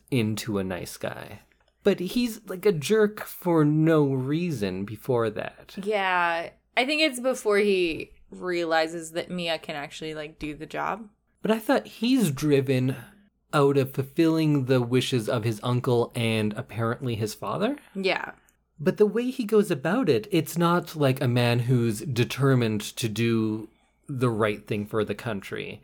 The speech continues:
Speaker 2: Mm-hmm.
Speaker 1: It's just, like, a dick who's trying to screw with someone.
Speaker 2: Yeah.
Speaker 1: And I know that's kind of just a central conceit of these movies where someone's gonna be a jerk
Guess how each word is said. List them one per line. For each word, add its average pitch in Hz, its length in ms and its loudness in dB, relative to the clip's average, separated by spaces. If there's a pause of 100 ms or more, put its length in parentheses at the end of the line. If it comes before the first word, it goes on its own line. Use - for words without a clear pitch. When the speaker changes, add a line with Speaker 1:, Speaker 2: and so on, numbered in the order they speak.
Speaker 2:
Mm-hmm. 196 480 -4
Speaker 1:
It's 143 200 -2
just, - 200 -6
like, 151 260 2
a 139 100 0
dick 139 300 2
who's 131 140 -8
trying 135 180 -2
to 123 40 0
screw 170 340 -6
with - 100 -16
someone. 117 420 -12 (220)
Speaker 2:
Yeah. 190 580 -10 (480)
Speaker 1:
And 185 120 0
I 196 80 4
know 196 280 8
that's 135 400 0
kind 135 300 0
of 117 120 2
just - 220 -6
a 131 80 -8
central 120 460 -2
conceit 107 460 -2
of 101 140 -6
these 107 180 0
movies 110 400 0
where 107 160 4
someone's 117 360 0
gonna 113 160 0
be 107 200 2
a 104 60 4
jerk 117 440 0